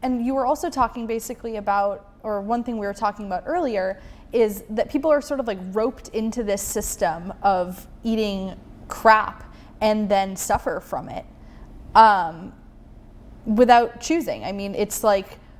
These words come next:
what do we subsidize in this country? Like, corn. We, like, feed corn to everything. Um, we, um, have foods that are, the foods that are the cheapest are the unhealthiest. Um, so essentially, if you're not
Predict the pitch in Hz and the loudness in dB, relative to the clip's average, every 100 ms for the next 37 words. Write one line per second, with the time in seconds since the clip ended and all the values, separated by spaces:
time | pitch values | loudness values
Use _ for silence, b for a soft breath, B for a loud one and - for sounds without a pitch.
0 | B - 196 202 196 220 226 220 - 190 | B -14 -8 -4 2 2 2 -4 0 0
1 | 202 226 214 226 247 240 233 - 233 - | 0 0 2 2 -4 -6 -8 -8 -8 -4
2 | 262 202 180 - - - 240 208 156 190 | -2 -2 -2 -8 -10 -2 0 0 -2 -8
3 | 196 196 185 - 233 226 196 - 208 233 | 0 2 0 -6 -4 -4 -6 -6 0 0
4 | 220 220 - 202 214 220 - 208 170 170 | 2 0 0 0 0 -2 -2 -2 -2 -8
5 | - - 208 190 185 196 B B B - | -8 0 2 2 -2 -10 B B B -12
6 | 196 220 214 214 208 - - 214 208 180 | -6 -4 -4 -2 0 0 0 0 0 -2
7 | 170 - - - 220 208 - 269 247 214 | -8 -16 -16 -2 0 0 -4 -8 -6 -6
8 | 208 214 208 196 190 B B B - 220 | -6 0 0 0 -4 B B B -14 -6
9 | 214 220 254 233 214 220 214 196 185 - | -2 -2 -2 -4 -2 0 0 -2 -4 -2
10 | 277 277 277 - 208 208 208 196 196 185 | 0 0 0 -4 -4 -2 -4 -2 -2 -2
11 | 190 165 - - - - B B - 214 | -6 -8 -6 -6 -8 -12 B B 4 4
12 | 196 170 - 202 - - 262 254 339 381 | 4 0 -6 -14 -8 2 4 4 2 0
13 | 311 247 220 214 - - 214 214 220 214 | -4 -2 -4 -6 -8 -18 -10 -2 0 0
14 | 208 233 233 | 0 0 -2